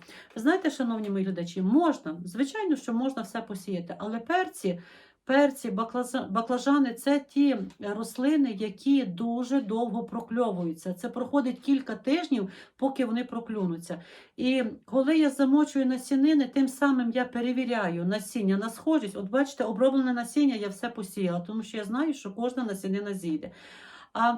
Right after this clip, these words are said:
все інше насіння не оброблене. Це якраз є один з тих способів, коли я можу перевірити його на схожість. Саме тому я замочую.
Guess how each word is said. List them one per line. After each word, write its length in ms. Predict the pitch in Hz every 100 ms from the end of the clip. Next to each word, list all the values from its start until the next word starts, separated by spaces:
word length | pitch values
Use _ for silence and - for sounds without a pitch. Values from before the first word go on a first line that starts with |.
| -
все 220 | - -
інше 340 | 294 359 427 302
насіння 420 | 254 - 233 214
не 180 | 220 240
оброблене. 640 | 220 220 208 175 170 170 - - _ _
Це 160 | 277
якраз 360 | 302 311 320 294
є 140 | 302
один 280 | 233 240 269
з 40 |
тих 180 | 254 240
способів, 560 | - - 294 285 226 196
коли 180 | 233 254
я 80 |
можу 280 | 247 254 240
перевірити 540 | - 220 226 247 240 220
його 200 | 196 214
на 120 | 208
схожість. 580 | - 175 160 143 - _ -
Саме 320 | _ - 302 302
тому 280 | 302 294
я 180 | 311 240
замочую. 640 | 233 202 175 170 170 170